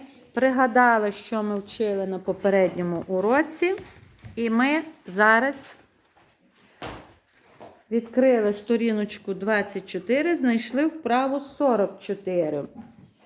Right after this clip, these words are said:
і опрацьовуємо цю вправу. Нас просять записати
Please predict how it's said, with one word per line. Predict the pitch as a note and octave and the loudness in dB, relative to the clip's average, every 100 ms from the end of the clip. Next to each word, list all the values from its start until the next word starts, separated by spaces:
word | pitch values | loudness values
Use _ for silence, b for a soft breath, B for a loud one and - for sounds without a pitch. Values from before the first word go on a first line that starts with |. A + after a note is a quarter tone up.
| b b - | b b -4
і | A3+ D4+ | 0 0
опрацьовуємо | E4+ - - A3 G#3+ - A3+ A3+ B3 C4 C4+ C#4 C#4+ - | 0 -4 -2 -2 -2 0 2 2 0 0 0 -2 -6 -12
цю | A3+ A3+ A#3 A#3 - E4 D#4+ D#4 - - _ - - | -12 -12 -12 -16 -20 -20 -18 -18 -20 -20 _ -20 -6
вправу. | B3+ A3+ E3+ B2 A2 - - - - G#3+ | 0 2 0 -4 -10 -16 -20 -18 -14 -8
Нас | C4+ F4+ G4 G4 - | -4 -2 -2 -6 -10
просять | E4+ E4+ B3+ A#3 G#3+ G3 F3+ | -4 0 0 0 -4 -4 -2
записати | C4+ C4 C#4+ - - B3+ A3+ G#3+ - C4+ C#4 D#4+ A4+ | -2 -2 -4 -4 0 2 2 0 -4 -4 -2 -2 -6